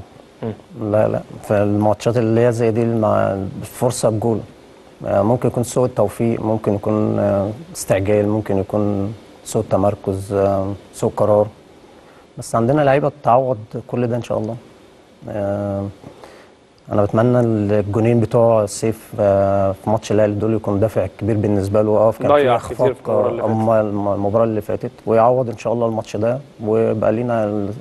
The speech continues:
Speaker 2: المكسب باذن الله.
Speaker 1: شفت ازاي تشكيل ال-، اللي بدأ بيها جوميز المباراة اللي فاتت؟ كان عندك تحفظات على بعض الاختيارات ولا دي الأمثل؟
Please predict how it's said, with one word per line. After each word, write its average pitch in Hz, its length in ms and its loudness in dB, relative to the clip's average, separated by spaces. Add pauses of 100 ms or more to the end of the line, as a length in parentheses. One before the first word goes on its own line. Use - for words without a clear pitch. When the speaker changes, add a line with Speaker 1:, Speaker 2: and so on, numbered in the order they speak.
(160)
Speaker 2:
المكسب 104 300 -4
باذن 98 280 -2
الله. 101 180 -4 (800)
Speaker 1:
شفت 165 240 0
ازاي 156 160 4
تشكيل 160 480 -2
ال-، 113 200 0
اللي 110 180 -2
بدأ 135 220 2
بيها 135 180 2
جوميز 123 300 0
المباراة 110 320 -2
اللي 107 140 -2
فاتت؟ - 180 -12 (220)
كان 107 120 0
عندك 120 240 0
تحفظات 107 500 -4 (160)
على 104 200 -2
بعض 110 180 -2
الاختيارات 117 480 -2 (120)
ولا 107 180 -8
دي 127 200 -4
الأمثل؟ 123 640 -4